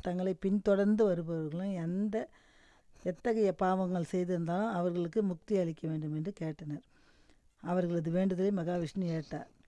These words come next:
அதனாலேயே வைகுண்ட ஏகாதசி அன்று சொர்க்கவாசல் திறக்கப்பட்டு அதன் வழியாக பெருமாள் எழுந்தருளச் செய்யப்படுகின்றார். அவரை பின்தொடர்ந்து வரும் பக்தர்கள் "கோவிந்தா, கோவிந்தா" என்று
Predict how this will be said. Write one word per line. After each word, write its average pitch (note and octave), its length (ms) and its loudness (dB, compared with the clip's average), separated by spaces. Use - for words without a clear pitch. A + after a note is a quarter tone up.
அதனாலேயே F#3 760 4
வைகுண்ட F#3+ 420 6
ஏகாதசி E3+ 460 2
அன்று E3 320 2
சொர்க்கவாசல் F#3 500 4
திறக்கப்பட்டு E3 500 -4
அதன் E3+ 200 2
வழியாக F#3+ 320 2
பெருமாள் F3+ 420 0
எழுந்தருளச் E3+ 560 0
செய்யப்படுகின்றார். D3+ 640 -6
அவரை E3+ 460 0
பின்தொடர்ந்து F#3 520 0
வரும் D#3 160 0
பக்தர்கள் E3 540 -4
"கோவிந்தா, F3 500 2
கோவிந்தா" E3+ 500 0
என்று F3 340 0